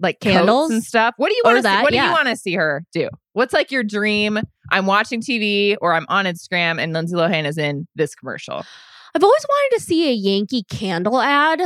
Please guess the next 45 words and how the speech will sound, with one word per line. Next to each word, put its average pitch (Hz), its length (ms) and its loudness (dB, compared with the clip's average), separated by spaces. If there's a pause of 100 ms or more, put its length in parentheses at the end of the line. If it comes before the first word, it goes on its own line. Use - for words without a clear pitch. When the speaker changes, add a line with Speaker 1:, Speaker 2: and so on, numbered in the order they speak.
(120)
Speaker 1:
Oh 170 60 -4
my 117 140 -4
God. 110 320 -2 (320)
Speaker 2:
And 220 280 2
I 214 80 6
would 226 100 2
Speaker 1:
Amazing. 170 200 0
Speaker 2:
love 202 280 0
if 202 120 -4
Lindsay 185 460 -4
did 208 200 0
a 226 60 0
Yankee 208 380 -2
Candle 220 360 -2
ad, 226 280 0
especially 220 400 -2
'cause 196 160 -2
they're, 196 160 2
like, 180 160 0
linked 180 400 -4
to 190 80 -2
covid 202 500 0
now. 240 420 0 (140)
In, 262 160 2
Speaker 1:
Oh, 196 120 6
Speaker 2:
in - 80 6
a, - 20 6
Speaker 1:
yeah. 190 260 4
Speaker 2:
in, 269 200 0
like, 220 200 -2
a 208 60 -4
good 208 260 -2
way. 240 240 2
Speaker 1:
Right. 160 80 4
Speaker 2:
Not, 302 200 2
well, 285 180 0
not 269 180 0
in 254 60 -4
a 226 40 -6
good 190 160 -4
way, 175 140 -4
but 185 140 -6
they 196 120 0
predict. 180 680 -4
Speaker 1:
<laughs> - 40 -20